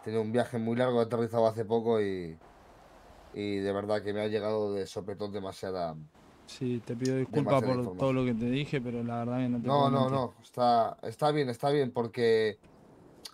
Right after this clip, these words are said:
Speaker 1: hay muchos contactos que tú has dicho el nombre, los tengo aquí en su móvil. Ya entiendo la tipa que hay, ya entiendo los mensajes, ya, ya estoy entendiendo un poco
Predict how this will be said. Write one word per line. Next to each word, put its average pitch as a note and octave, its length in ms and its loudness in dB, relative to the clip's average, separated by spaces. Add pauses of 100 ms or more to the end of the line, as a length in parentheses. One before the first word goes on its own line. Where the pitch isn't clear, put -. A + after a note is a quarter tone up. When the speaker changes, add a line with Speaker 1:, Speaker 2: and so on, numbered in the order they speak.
Speaker 1:
hay B2 140 -2
muchos C#3 300 -2
contactos B2+ 680 -2
que A#2 140 -8
tú A#2+ 100 -2
has A#2 80 -2
dicho A#2 220 -4
el A2+ 100 -2
nombre, A#2 400 0
los G#2+ 160 -6
tengo A#2 260 -4
aquí A2+ 360 -6 (220)
en G2 80 -16
su - 200 -8
móvil. A2+ 420 0 (1040)
Ya A#2+ 180 0
entiendo B2+ 600 0
la A2+ 200 2
tipa A#2+ 320 -2
que A#2 160 -2
hay, A#2 420 4
ya A2+ 80 2
entiendo A2+ 300 -4
los A2 140 -4
mensajes, A2+ 760 0
ya, B2 120 2
ya B2 160 -2
estoy D3+ 360 -2
entendiendo C#3 640 0
un C3 160 0
poco C#3+ 500 4